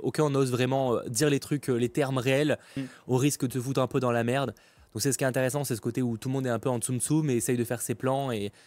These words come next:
Speaker 1: et chacun fait ses magouilles, parce que même Roddy pense aussi faire des magouilles par rapport à, euh, par rapport à Nick Fury
Speaker 2: Oui.
Speaker 1: et, et, et inversement. Mais,
Speaker 2: Mais
Speaker 1: euh, mais du coup, ouais, effectivement, mais effectivement, il a quand même gr-, grand, en tout cas, il sait que, évidemment, il travaille avec, euh, Gravik et tout, ça, il,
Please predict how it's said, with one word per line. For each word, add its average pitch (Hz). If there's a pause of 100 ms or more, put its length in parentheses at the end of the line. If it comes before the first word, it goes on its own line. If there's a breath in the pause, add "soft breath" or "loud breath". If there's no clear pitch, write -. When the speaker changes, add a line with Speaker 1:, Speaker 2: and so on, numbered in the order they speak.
(220 soft breath)
Speaker 1:
et 110
chacun 131
fait 120
ses 123
magouilles, 120
parce 120
que -
même 120
Roddy 135
pense 123
aussi 120
faire 120
des 113
magouilles 120
par 113
rapport 113
à, 104 (480 soft breath)
euh, 85
par 107
rapport 113
à 107
Nick 107
Fury 117
Speaker 2:
Oui. 117
Speaker 1:
et, 113 (180)
et, 98
et 110
inversement. 107 (500 soft breath)
Mais, 110
Speaker 2:
Mais 95
Speaker 1:
euh, 95
mais 107
du 110
coup, -
ouais, 110
effectivement, 117
mais 107
effectivement, 117
il 104
a 101
quand 113
même 113
gr-, 117 (180)
grand, 120
en 120
tout 117
cas, -
il 135
sait 143 (120)
que, 120
évidemment, 110
il 117
travaille 113
avec, 101
euh, 107
Gravik 107
et 110
tout, 147
ça, 123
il, 107